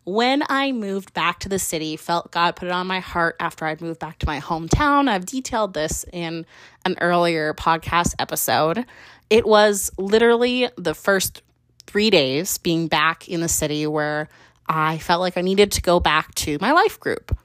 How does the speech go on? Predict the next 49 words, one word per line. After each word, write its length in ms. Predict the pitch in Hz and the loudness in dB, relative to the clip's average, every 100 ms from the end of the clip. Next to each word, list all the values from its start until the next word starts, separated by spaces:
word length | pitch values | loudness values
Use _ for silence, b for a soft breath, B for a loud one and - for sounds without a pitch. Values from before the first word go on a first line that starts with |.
| _ _ _ 180 | _ _ _ -2
And 440 | 180 175 175 180 | 0 0 0 -2
I 280 | - 180 180 | 0 2 2
was 180 | 175 160 | 0 0
very 260 | 165 202 262 | 2 2 2
tired. 460 | - 226 226 220 | 0 0 0 -2
I 120 | - 160 | -4 -6
had 120 | 156 | -6
just 360 | 214 233 - | -4 -2 -4
moved, 420 | 202 180 175 170 - | -4 -4 -4 -6 -4
but 140 | 190 | 0
I 60 | 202 | 0
really 320 | 214 240 294 | 2 0 -2
felt 340 | 277 208 196 | -2 -2 -2
God 200 | - 185 | -2 -4
put 140 | - 175 | -2 -4
on 120 | 175 | -2
my 100 | 170 | -6
heart 240 | - 151 | -4 -6
that 80 | 151 | -4
I 60 | 156 | -6
needed 260 | 165 170 165 | -4 -2 -2
to 60 | |
go 140 | - 160 | -2 -4
back 220 | 131 - | -6 -4
to 100 | 151 | -4
life 240 | 147 - | -4 -8
group. 260 | - - - | -12 -14 -8
So 340 | - 170 170 B B B - | 0 4 4 B B B -8
I 600 | 165 165 165 165 165 160 - | -2 0 0 -2 -4 -6 -12
went 460 | - 165 247 311 - - | -6 0 0 0 -6 -6
to 400 | - 320 311 302 277 | 0 4 6 4 4
the 140 | 302 | 2
house 500 | 294 285 294 - - - | 4 4 4 -2 -2 -2
and 180 | 175 | -4
I 320 | 165 160 160 160 | -4 -6 -6 -2
walked 380 | 190 247 - | 0 0 0
in, 340 | 214 196 196 202 - | -2 0 -2 -4 0
and 240 | 190 185 | 2 2
I 120 | 185 | 0
kind 200 | 190 381 453 | -2 -2 -2
of 100 | 254 | -4
noticed 460 | 180 180 202 226 - | -2 -2 -2 -4 -4
out 100 | 180 | -2
of 80 | 180 | -2
the 80 | 165 | -6
corner 420 | - 175 170 175 | -6 -4 -2 -2
of 120 | 175 | -2
my 120 | 165 160 | -4 -4
eye 440 | 160 165 180 214 | -2 -2 -2 -4